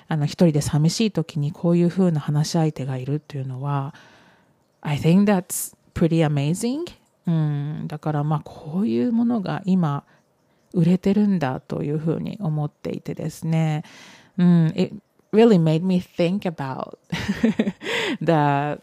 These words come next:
mm, lifestyle that we have right now.まあ、今の時代というものをなんか考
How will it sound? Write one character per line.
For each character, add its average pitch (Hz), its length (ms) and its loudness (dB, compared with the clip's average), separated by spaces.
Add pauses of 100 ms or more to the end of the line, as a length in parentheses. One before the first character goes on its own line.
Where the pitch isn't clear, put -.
mm, 160 960 -2
lifestyle 147 720 -2
that 139 180 -6
we 147 140 -4
have 139 360 -8
right 143 280 -6
now. 143 400 -6 (920)
ま 147 200 2
あ、 - 60 -8
今 165 280 4
の 151 200 0
時 147 140 -4
代 151 300 0
と - 160 -4
い 160 80 2
う 160 40 2
も 170 120 2
の 180 140 2
を 147 60 -2
な 147 140 -2
ん 147 60 -4
か 147 100 -8
考 147 320 -6